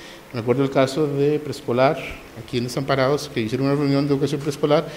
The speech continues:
el señor, eh, encargado de la región, lo primero que dijo, "Levante la mano, los que estudian preescolar", todo el mundo lo levantó muy feliz y, "Estudien otra cosa porque eso no tiene demanda". Es, imagínense uno ir a una actividad de eso y que le salgan con eso, ¿verdad?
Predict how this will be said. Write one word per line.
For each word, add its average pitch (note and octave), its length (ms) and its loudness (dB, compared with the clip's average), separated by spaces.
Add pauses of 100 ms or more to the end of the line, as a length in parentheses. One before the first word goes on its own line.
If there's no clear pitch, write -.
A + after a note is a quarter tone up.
(420)
el A2 540 -2
señor, B2+ 340 0 (160)
eh, A#2+ 140 2
encargado B2+ 500 6
de C3 100 6
la A2 180 4
región, C3+ 440 4
lo C3+ 80 0
primero C#3 300 2
que D#3 60 2
dijo, D3+ 120 4
"Levante D3 300 2
la E3+ 100 4
mano, E3 320 2
los D3 140 0
que - 60 -8
estudian D3+ 400 -2
preescolar", E3+ 460 0 (440)
todo C3+ 80 -2
el C#3 60 -2
mundo D3+ 180 0
lo D#3+ 80 2
levantó D#3+ 340 0
muy D#3+ 120 0
feliz D3+ 420 -2
y, A#2 280 -6
"Estudien D3 340 2
otra D#3 180 -2
cosa C#3 260 -4
porque - 240 -12
eso C3 140 -10
no B2 80 -6
tiene A#2+ 400 -6 (680)
demanda". C3 520 0
Es, - 280 -10
imagínense C3+ 480 -4
uno D3+ 280 2
ir D3+ 120 4
a C3 60 4
una C3 140 2
actividad D3 280 2
de C#3 80 6
eso C#3+ 160 0
y D#3 40 -2
que C#3+ 120 -4
le G#2 80 -4
salgan B2+ 260 -2
con A#2 160 -4
eso, C3+ 200 -4
¿verdad? - 180 -8